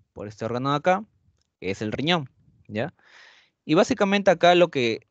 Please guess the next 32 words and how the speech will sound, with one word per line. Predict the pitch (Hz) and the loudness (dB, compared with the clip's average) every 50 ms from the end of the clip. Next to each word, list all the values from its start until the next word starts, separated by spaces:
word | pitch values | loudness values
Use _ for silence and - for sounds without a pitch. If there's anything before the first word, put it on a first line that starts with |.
| _ | _
se | - - - 139 | -14 -6 -6 -4
maneja, | 131 131 131 143 165 185 175 - 160 | -2 -2 -4 -2 -2 -2 0 -2 -4
chicos, | 135 - - 143 - 151 160 170 - - _ _ _ _ _ | -4 -4 -8 -4 0 0 0 0 -2 -12 _ _ _ _ _
o | _ 139 139 131 123 117 117 110 110 110 - - _ _ | _ 4 4 6 6 4 2 2 0 -2 -4 -8 _ _
el | 131 127 | -8 -8
sistema | 127 135 127 - 156 165 170 | -8 -8 -4 -2 0 0 2
que | 165 170 | 0 0
se | 156 - 160 139 127 117 113 - - _ | -2 0 0 0 0 0 -4 -6 -12 _
va | _ 95 127 139 | _ -2 -2 -2
a | |
encargar | 147 143 156 151 147 147 143 143 147 131 | 0 2 0 2 4 4 4 2 2 -2
de | 113 110 107 101 95 85 - _ _ _ _ _ _ _ _ - | -4 -4 -4 -4 -6 -8 -12 _ _ _ _ _ _ _ _ -6
controlar | - 120 117 107 107 110 120 135 143 | -4 -4 -4 -2 -2 2 2 2 2
la | 160 165 | 2 0
presión, | 180 190 170 - 170 170 180 - _ _ _ _ _ _ - _ _ _ _ _ | -2 -4 -4 -4 -6 -6 -6 -10 _ _ _ _ _ _ -20 _ _ _ _ _
el | - 127 135 | -4 -4 -4
sistema | 131 - 139 - - 147 143 143 147 147 147 147 - - _ | -4 -6 -10 -4 -2 -2 0 0 0 0 0 -2 -4 -12 _
renina-angiotensina-aldosterona, | _ - - 117 120 123 131 135 135 139 - 127 113 - 104 101 - - 107 107 107 110 113 117 - 165 170 202 196 175 139 | _ -10 -8 -6 -4 -4 -4 -4 -4 -4 -6 -8 -6 -6 -8 -8 -8 -8 -8 -6 -4 -4 -4 2 2 4 4 4 4 2 0
que | 113 - 113 | -4 -4 -4
también | 110 113 113 117 117 | -4 -4 -4 -2 -2
ya | 117 113 | -2 0
todos | - 117 117 120 | 0 2 2 2
lo | 117 117 | 2 2
conocemos, | 113 123 123 131 - 180 170 160 156 143 143 - - _ _ _ _ _ _ _ _ _ _ _ _ | 0 0 -2 0 0 2 2 2 0 -2 -6 -6 -8 _ _ _ _ _ _ _ _ _ _ _ _
pero | - 117 113 110 | -6 -2 -2 -2
así | 107 - | -2 -2
un | 135 131 | -4 -4
poquito | 131 123 123 110 123 | -4 -4 -4 -4 -2
de | 117 | -2
manera | 113 110 110 113 127 | -2 -2 0 2 2
de | 135 | 2
repaso. | 143 156 - - 180 170 - 175 - | 2 0 2 2 2 2 2 -2 -6